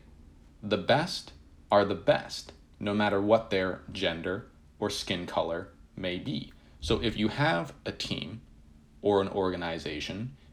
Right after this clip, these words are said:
and you see that everyone looks the same, has the same gender identity, you know by default that this team is not as good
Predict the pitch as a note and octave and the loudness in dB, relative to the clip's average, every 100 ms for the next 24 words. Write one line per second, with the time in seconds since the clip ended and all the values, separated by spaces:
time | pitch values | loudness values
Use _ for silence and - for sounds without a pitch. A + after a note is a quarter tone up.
0 | - A2 A2 - D3 B2+ G2+ - B2 D3+ | -4 2 2 2 2 6 4 6 4 4
1 | C#3+ F#2+ F2+ F#2 - - F#2+ G2 G2+ - | 2 0 -2 -6 -12 -12 -4 0 0 -2
2 | - - - - A2+ - - - - - | -10 -8 -8 -8 -10 -14 -20 -20 -10 0
3 | G#2+ F#2 G2+ - F#2 F2 F2+ F2 - D#2 | 0 2 -2 -2 -4 -2 -2 -2 -2 -2
4 | D2 D#2+ - - F2+ C3+ - - - - | -2 -6 -8 -10 -8 -10 -14 -20 -16 -2
5 | B2 C3 C#3+ D3 D3 C#3 - - - - | 2 6 6 6 2 -4 -12 -20 -20 -20
6 | - - - - - G2+ B2+ D3+ D#3+ - | -20 -20 -20 -4 8 8 8 6 2 -2
7 | G#2+ G#2 - - - - - - - - | 0 0 2 2 2 2 -8 -16 -20 -20
8 | - - A2 A#2+ C3 - - D3 G#2+ G#2 | -6 4 4 6 2 0 0 2 2 2
9 | G2+ A2 - G#2 G2+ - F#2 - | 2 2 0 -2 -2 -4 -6 -6